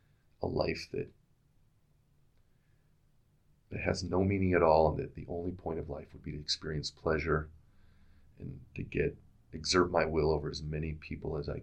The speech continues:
could, like Vladimir Putin or Hugo Chavez or that guy in Korea, Kim Jong-il. Those are the real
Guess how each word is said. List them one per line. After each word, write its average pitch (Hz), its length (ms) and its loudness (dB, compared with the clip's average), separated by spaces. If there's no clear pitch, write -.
could, - 320 -2
like - 180 -16
Vladimir 76 360 -2
Putin - 460 -10
or 73 140 -20
Hugo 76 320 -8
Chavez 69 520 -2
or - 120 -16
that 67 240 -12
guy 69 160 -6
in 69 120 -10
Korea, 69 440 -8
Kim 76 200 -4
Jong-il. 71 600 -8
Those 95 280 10
are 90 80 2
the 87 100 -2
real 85 480 -6